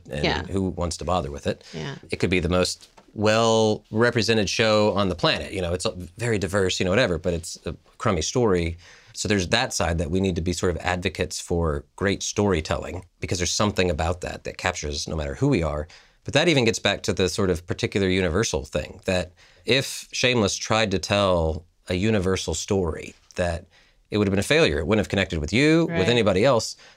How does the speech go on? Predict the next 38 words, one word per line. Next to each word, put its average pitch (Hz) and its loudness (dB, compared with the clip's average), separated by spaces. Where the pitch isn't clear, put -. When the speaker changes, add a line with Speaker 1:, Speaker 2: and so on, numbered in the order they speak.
Speaker 1:
But 107 2
it 123 2
says, 107 2
"No, 120 4
we're 123 4
gonna 131 4
tell 110 2
the - -4
story 92 2
of 76 -8
this 107 0
little 107 2
family 78 -2
dealing 98 2
with 85 -4
these 101 0
specific 90 -4
incidents 80 -4
in 82 -4
Speaker 2:
Mm-hmm. 82 -2
Speaker 1:
this 101 0
specific - -2
location." 90 -2
Speaker 2:
Mm-hmm. 160 -6
Speaker 1:
And 98 0
somehow 92 0
that 101 0
particularity 98 2
connects - -2
with 92 -2
the 95 2
something 113 2
shared 104 2
or 92 4
universal 90 2
in 90 -4
your 104 4
life, 80 -4